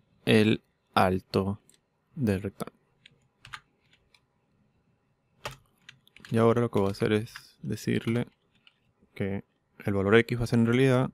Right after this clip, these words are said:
a la variable que establecí, X entre dos,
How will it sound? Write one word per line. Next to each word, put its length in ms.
a 280
la 120
variable 500
que 100
establecí, 500
X 580
entre 500
dos, 640